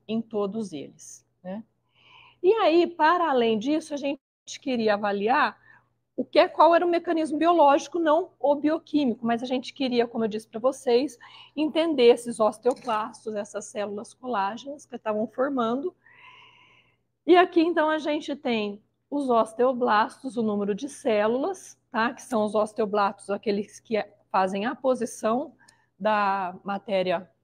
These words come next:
do, do osso, porcentagem de osso neoformado e aqui de fibras colágenas. Então, em todos esses três parâmetros, o que a gente observa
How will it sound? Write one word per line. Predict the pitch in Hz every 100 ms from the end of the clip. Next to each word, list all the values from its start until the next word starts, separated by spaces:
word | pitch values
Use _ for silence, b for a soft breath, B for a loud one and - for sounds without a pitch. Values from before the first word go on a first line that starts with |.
| _ _ _
do, | - 185 175 - -
do | 202 240
osso, | 208 233 277 - _ B B B B -
porcentagem | 320 339 330 330 302 247 240 247
de | 247 233
osso | 220 - 254
neoformado | 208 233 302 311 269 240 240 269
e |
aqui | 269 -
de | 233 277
fibras | - 240 220 240 -
colágenas. | - 262 247 196 180 180 175 - _ B B B B
Então, | 311 339
em | 339
todos | 427 466 381
esses | 320 - 226
três | - 269 320 -
parâmetros, | 247 208 247 302 233 233 233
o |
que | 302
a | 330
gente | 285 277
observa | 233 285 302 277 311 214